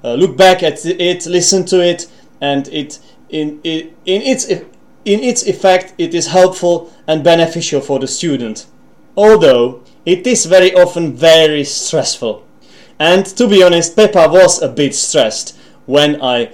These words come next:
started recording him. And he didn't even know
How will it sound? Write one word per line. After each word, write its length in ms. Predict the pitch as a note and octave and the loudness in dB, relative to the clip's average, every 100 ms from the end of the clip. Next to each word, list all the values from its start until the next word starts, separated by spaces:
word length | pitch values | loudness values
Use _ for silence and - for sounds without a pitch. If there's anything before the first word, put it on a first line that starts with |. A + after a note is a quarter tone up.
| - | -16
started 460 | - - C#3 B2+ C3 | -6 0 0 0 -10
recording 500 | B2+ C#3+ C3 A#2+ G#2+ | -4 2 2 2 -6
him. 200 | A2 G#2 _ _ | -10 -12 _ _
And 200 | D3+ D#3 | -4 -2
he 140 | D#3 G#3 | 0 2
didn't 440 | C4 C4 C4 A3 | 2 2 2 2
even 380 | A#3+ A#3 G#3+ G3 | 0 2 2 4
know 480 | G#3 G3 A#2+ G#2+ | 6 6 4 -2